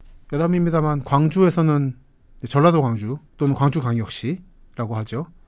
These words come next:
광주에서는 두 번 발표를 했었습니다. 한 번은 오일팔 민주화운동의 거점 도-, 건물이었던 전일빌딩에서 강연을 했었고, 이번에는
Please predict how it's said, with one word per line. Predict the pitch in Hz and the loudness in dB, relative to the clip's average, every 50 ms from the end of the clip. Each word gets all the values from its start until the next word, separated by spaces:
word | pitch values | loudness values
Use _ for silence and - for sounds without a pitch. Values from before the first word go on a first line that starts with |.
| _ - - - - - - - - - - - _ - | _ -20 -20 -20 -20 -20 -20 -20 -20 -20 -20 -20 _ -14
광주에서는 | - - 135 143 160 180 170 180 160 156 147 | -4 -2 0 2 2 2 2 2 0 0 -2
두 | - - 151 | -2 -2 -2
번 | 156 196 202 196 180 | 2 2 2 2 2
발표를 | - 139 123 120 - 147 143 135 135 127 | 0 -2 -2 -4 -4 -4 -2 -2 -2 -2
했었습니다. | 131 143 143 - 131 117 113 110 - 139 131 117 - - - - _ - - - - - | -2 -4 -6 -4 -4 -4 -4 -4 -4 -6 -6 -6 -10 -16 -20 -20 _ -20 -20 -20 -20 -8
한 | - 165 165 | -4 -2 0
번은 | 170 175 170 160 156 151 139 139 151 - | 2 2 4 4 2 2 0 -4 -4 -2
오일팔 | 135 139 165 190 185 190 - 175 165 151 139 131 120 113 107 107 - _ _ _ - - - - - _ _ _ _ _ _ _ | 2 4 4 4 4 4 2 2 2 2 2 0 -2 -2 -6 -8 -12 _ _ _ -20 -20 -20 -20 -20 _ _ _ _ _ _ _
민주화운동의 | - 135 139 139 156 151 143 135 127 117 127 123 131 160 185 196 196 - - _ - - | -4 -2 0 2 2 4 4 2 0 0 -2 -2 0 0 0 0 -2 -6 -12 _ -20 -6
거점 | - - 135 - 175 156 143 | -4 -4 0 2 2 2 2
도-, | 143 147 135 | 0 -4 -6
건물이었던 | - - 135 131 127 123 120 113 104 - 143 151 170 | -4 -2 -2 0 0 0 -2 -4 -4 -4 -4 -4 -2
전일빌딩에서 | - - 131 156 190 202 190 170 143 143 127 117 104 - 107 104 | 0 0 2 2 4 4 4 2 2 0 -2 -2 -4 -6 -10 -8
강연을 | - 107 107 110 107 101 | -8 -6 -6 -6 -6 -8
했었고, | 101 - - 104 - - 151 135 135 - - - _ _ - _ _ _ _ - - - - | -10 -14 -14 -16 -10 -8 -8 -8 -8 -12 -18 -20 _ _ -20 _ _ _ _ -20 -18 -10 -4
이번에는 | 131 139 156 147 131 127 139 175 208 208 | 0 2 2 2 2 2 2 0 0 -2